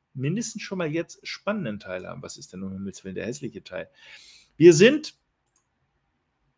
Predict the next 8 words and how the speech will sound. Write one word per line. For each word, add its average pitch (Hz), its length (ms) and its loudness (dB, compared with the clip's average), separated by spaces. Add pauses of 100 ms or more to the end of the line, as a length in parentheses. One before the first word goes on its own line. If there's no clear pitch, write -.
(520)
von 175 220 2
oben 190 320 2
runtergekommen. 135 720 4
Das 196 160 4
ist 226 120 0
der 220 80 6
tiefste 240 380 4
Punkt. 131 420 -2